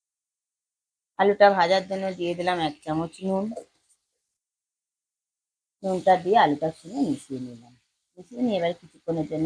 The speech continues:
দেবো ঢেকে। আলুটা ভাজা হতে থাক,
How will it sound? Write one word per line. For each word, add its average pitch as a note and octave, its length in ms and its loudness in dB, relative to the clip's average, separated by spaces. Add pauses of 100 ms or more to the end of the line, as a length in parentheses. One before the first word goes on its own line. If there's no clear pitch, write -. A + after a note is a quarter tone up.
দেবো E3+ 180 -2
ঢেকে। C3+ 340 -16 (4000)
আলুটা A3+ 320 8
ভাজা G3+ 320 4
হতে A3 240 2
থাক, G#3 200 4